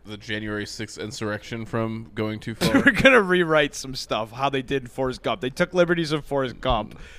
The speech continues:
Speaker 2: saying that Forrest Gump, like, invi-, invented a smiley face.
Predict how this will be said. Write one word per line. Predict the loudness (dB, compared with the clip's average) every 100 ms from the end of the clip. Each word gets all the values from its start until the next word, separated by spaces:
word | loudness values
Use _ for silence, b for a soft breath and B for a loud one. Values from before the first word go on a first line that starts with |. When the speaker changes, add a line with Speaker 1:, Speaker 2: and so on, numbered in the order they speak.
| B -12
Speaker 2:
saying | -6 -6
that | -8
Forrest | -4 -4 -2
Gump, | -4 -2
like, | -2
invi-, | -2 -6 -6 -6
invented | -8 -10 -4 -4 -2 -6
a |
smiley | -4 -4 -2 -2 -4
face. | -4 -4 -6 -10